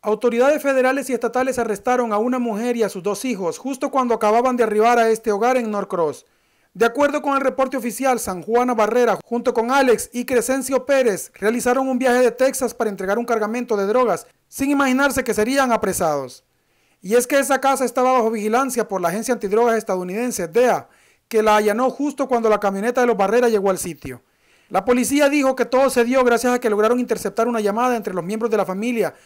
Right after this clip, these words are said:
con los residentes de la vivienda. Tras abordar el automotor, los agentes federales lo revisaron y encontraron escondidos en sus llantas dieciocho kilos de metanfetaminas. En el domicilio confiscaron tres galones de metanfetaminas en líquido y los químicos para su fabricación.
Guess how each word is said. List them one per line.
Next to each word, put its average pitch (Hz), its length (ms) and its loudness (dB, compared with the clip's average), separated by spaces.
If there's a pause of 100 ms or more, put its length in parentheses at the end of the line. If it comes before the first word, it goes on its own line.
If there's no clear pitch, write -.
(180)
con 254 180 2
los 262 100 4
residentes 240 500 0
de 196 80 -4
la 185 80 -2
vivienda. 156 540 -8 (760)
Tras 196 200 0
abordar 220 420 4
el 277 60 6
automotor, 269 600 2
los 202 140 -2
agentes 208 320 -4
federales 226 380 2
lo 220 100 2
revisaron 208 520 -2
y 190 40 -6
encontraron 196 460 -4
escondidos 214 460 -4
en 202 60 -4
sus 196 140 -8
llantas 214 420 -4 (360)
dieciocho 262 580 0
kilos 262 260 0
de 220 80 2
metanfetaminas. 165 880 -6 (680)
En 240 160 2
el 269 80 0
domicilio 269 520 0
confiscaron 254 520 -2
tres 247 200 0
galones 254 320 2
de 220 80 2
metanfetaminas 202 720 -4
en 190 160 -4
líquido 214 440 -6 (320)
y 180 100 -10
los 180 160 -6
químicos 262 380 -2
para 208 200 0
su 208 100 -6
fabricación. 175 720 -4